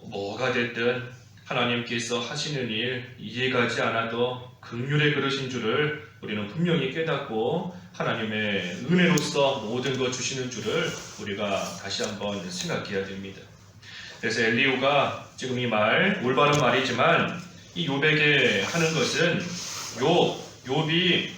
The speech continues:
죄로 인해서 하나님의 벌 받고 있는 건데 거기에 대해서 잠잠하지는 않고 자꾸만 이런저런 소리 하는 거 그거 옳지 않다 하는 뜻에서 지금 엘리후는 욥에게 이와 같이 말하고 있는 겁니다.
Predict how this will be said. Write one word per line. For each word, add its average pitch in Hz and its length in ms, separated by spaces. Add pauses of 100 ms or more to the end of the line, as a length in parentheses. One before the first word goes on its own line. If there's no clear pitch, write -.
(180)
죄로 156 400
인해서 180 680
하나님의 170 540
벌 151 160
받고 165 280
있는 165 180
건데 160 600 (300)
거기에 175 340
대해서 165 420
잠잠하지는 160 800
않고 151 640 (120)
자꾸만 175 760
이런저런 135 680
소리 185 220
하는 196 300
거 170 540
그거 147 160
옳지 202 360
않다 - 640 (300)
하는 156 260
뜻에서 - 880
지금 107 180
엘리후는 120 760 (120)
욥에게 101 680
이와 - 140
같이 117 600
말하고 101 360
있는 92 220
겁니다. 90 360